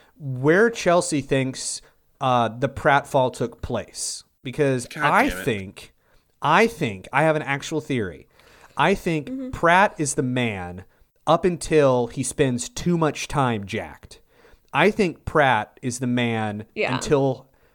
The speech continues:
Speaker 1: post Guardians of the Galaxy Volume one.
Speaker 2: I think he's the man until
Speaker 3: I
Speaker 2: he
Speaker 3: mean,
Speaker 2: started dating the
Speaker 3: it's
Speaker 2: Schwarzenegger girl and got into s-, and got
Speaker 3: Y-,
Speaker 2: really
Speaker 3: yeah,
Speaker 2: into
Speaker 3: it's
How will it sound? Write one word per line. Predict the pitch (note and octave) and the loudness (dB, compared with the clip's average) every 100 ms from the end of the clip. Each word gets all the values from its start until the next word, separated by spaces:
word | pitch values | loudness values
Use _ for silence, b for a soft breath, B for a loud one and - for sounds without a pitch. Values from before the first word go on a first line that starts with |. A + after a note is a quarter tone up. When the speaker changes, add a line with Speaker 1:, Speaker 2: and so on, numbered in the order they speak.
| _ _ _ - | _ _ _ -8
Speaker 1:
post | - D#3+ D#3+ - - | 0 2 2 -2 -10
Guardians | C3 B2+ C3 C3 B2+ | -2 0 0 -2 -4
of | |
the | A#2+ | -4
Galaxy | A2+ A2 A2 - A2+ | 0 0 -2 -4 -6
Volume | G2+ G2+ G2 | -2 -2 -4
one. | F2+ F2+ D2 - _ _ _ - | -8 -10 -10 -18 _ _ _ -6
Speaker 2:
I | |
think | E3 F#3+ | -4 -2
he's | A3+ | -2
the | G3+ | 0
man | G3 | 2
until | F3 D#4 | 4 6
Speaker 3:
I | |
Speaker 2:
he | E4+ | 6
Speaker 3:
mean, | E4+ | 6
Speaker 2:
started | F3 F3 | 4 4
dating | E3 D#3+ D#3+ | 4 4 4
the | |
Speaker 3:
it's | D3+ | 2
Speaker 2:
Schwarzenegger | E3 D#3+ F3 D3+ C3+ B2 | 4 2 2 0 0 -2
girl | B2 B2 B2 | -2 -2 -4
and | |
got | A#2+ A2+ | -8 -8
into | A2 | -8
s-, | A2+ - | -10 -10
and | - A#2 G#2+ | -12 -12 -8
got | A2+ C4 | -4 -4
Speaker 3:
Y-, | |
Speaker 2:
really | A#3 - | -4 0
Speaker 3:
yeah, | C#4+ C4+ A#3+ | 4 6 6
Speaker 2:
into | |
Speaker 3:
it's | A#3+ | 4